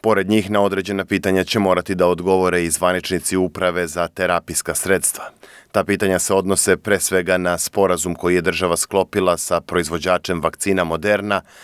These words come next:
a prema kojem Australiji treba da se isporuči ukupno dvadeset pet miliona doza.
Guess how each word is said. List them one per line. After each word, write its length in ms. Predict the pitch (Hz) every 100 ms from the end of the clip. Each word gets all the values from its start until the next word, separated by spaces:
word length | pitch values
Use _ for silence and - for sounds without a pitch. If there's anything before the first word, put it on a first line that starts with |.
| - -
a 100 | -
prema 260 | - 107 98
kojem 280 | 110 104
Australiji 560 | 95 87 - 101 95 90
treba 300 | - 92 92
da 100 | 87
se 200 | 87 92
isporuči 760 | 87 - 95 95 92 - 95 - - -
ukupno 440 | 113 104 104 95
dvadeset 680 | 85 82 92 92 95 92 76 -
pet 260 | 90 85
miliona 520 | 87 87 82 78 78
doza. 440 | 82 92 95 87